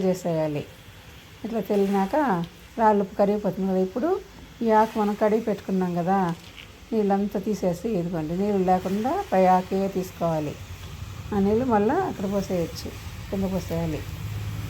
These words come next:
ఈ విధంగా వేసేసి ఆ ఉప్పులోనే బాగా ఉడకపెట్టేస్తామంటే బాగా ఉడికిపోతుంది. కాడలు వేస్తే ఆ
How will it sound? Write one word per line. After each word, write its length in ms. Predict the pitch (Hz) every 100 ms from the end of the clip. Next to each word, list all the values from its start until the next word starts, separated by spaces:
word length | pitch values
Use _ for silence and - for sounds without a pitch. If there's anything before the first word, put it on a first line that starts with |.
| - - - -
ఈ 20 | 202
విధంగా 300 | 202 202 202
వేసేసి 360 | 202 214 214 330 254
ఆ 20 | 214
ఉప్పులోనే 400 | 214 247 240 233 208
బాగా 240 | 220 226 277
ఉడకపెట్టేస్తామంటే 800 | 220 226 220 190 185 185 180 185 262
బాగా 180 | 226 214 214
ఉడికిపోతుంది. 640 | 220 - 196 190 165 147 - - - - - -
కాడలు 340 | 226 240 262 214
వేస్తే 200 | 214
ఆ 20 | -